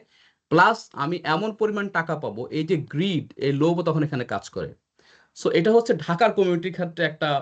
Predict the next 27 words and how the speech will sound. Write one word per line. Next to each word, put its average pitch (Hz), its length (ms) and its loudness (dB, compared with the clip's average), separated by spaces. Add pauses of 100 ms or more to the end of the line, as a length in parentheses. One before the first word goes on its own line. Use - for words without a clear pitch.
(220)
খুব 160 340 -4
বড় 143 180 4
প্রবণতা। 113 500 -6 (1300)
আরেকটা 190 340 2
প্রবণতা 254 460 0
আছে, 254 180 0
এটা 247 120 0
হচ্ছে 254 180 -4
সবার 202 300 0
ক্ষেত্রে 170 280 -4
প্রযোজ্য। 87 480 -10 (400)
সেটা 185 260 -8
হচ্ছে 214 240 -4
কি 294 180 -4
ডোমেস্টিক 160 480 0
অ্যাবিউজ। 104 640 -4
দেখা 147 200 -2
যাচ্ছে 151 300 -2
যে 143 360 0
হাজব্যান্ড 135 420 -2
ওয়াইফ 123 280 2 (320)
হয়তো, 120 380 -2
আহ, - 180 -10
মারামারি 127 420 0
করতেছে 117 420 -4
বাসায়, 110 380 -2
বা 113 320 0